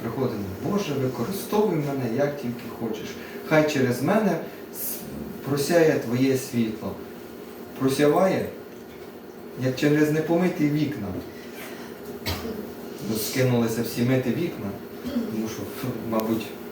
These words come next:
темніше стало, як не помити. Так от, як саме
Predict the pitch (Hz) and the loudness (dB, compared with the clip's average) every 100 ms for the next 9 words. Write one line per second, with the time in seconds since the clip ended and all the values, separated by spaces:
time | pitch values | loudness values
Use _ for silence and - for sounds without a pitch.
0 | - - 117 139 139 110 - 110 101 92 | -8 -2 2 2 2 -2 -2 -2 -2 -4
1 | - - - - - - - - 202 202 | -8 -10 -12 -8 -6 -4 -4 -4 -2 -2
2 | 202 - - - - - - - - - | -4 -6 -10 -10 -10 -10 -10 -10 -10 -12
3 | - - - - - - - 180 165 190 | -12 -12 -12 -12 -8 -4 0 2 6 8
4 | 202 - 208 175 120 | 8 4 2 2 2